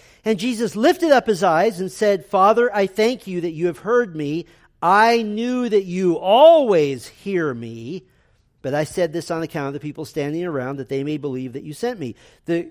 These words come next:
Greek word for always, always means always. That's really simple. He said, "You always hear me."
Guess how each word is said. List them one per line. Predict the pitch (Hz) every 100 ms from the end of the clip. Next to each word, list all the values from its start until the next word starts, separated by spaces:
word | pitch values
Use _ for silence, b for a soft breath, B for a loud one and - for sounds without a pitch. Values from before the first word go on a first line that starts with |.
| 143
Greek | 226 302 196
word | 220 240
for | 214
always, | 185 247 208 180 170
always | - 233 226 220 170
means | 202 202
always. | 208 214 120 98 - - _ _
That's | 170 160
really | 202 214
simple. | - 226 - 139 - _ _ _ _ _ _ _ _ _ _ _
He | 160
said, | 151 208 190 151
"You | 139 147
always | 156 156 165 160 151 - _
hear | - 180
me." | 143 110